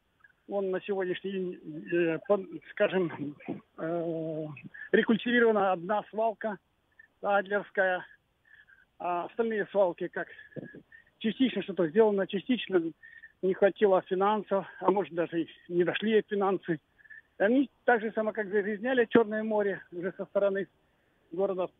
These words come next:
так скажем, Сочи, сто пятьдесят километров, да, так и загрязняют.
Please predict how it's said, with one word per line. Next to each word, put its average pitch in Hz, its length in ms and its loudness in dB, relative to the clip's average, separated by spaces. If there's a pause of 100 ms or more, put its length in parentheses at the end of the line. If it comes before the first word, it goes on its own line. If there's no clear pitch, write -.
так - 100 -14
скажем, 170 300 -4
Сочи, 180 340 0
сто 170 180 -6
пятьдесят - 260 0
километров, 180 440 0
да, 151 140 -8 (440)
так 254 160 2
и 240 40 -4
загрязняют. 180 640 -2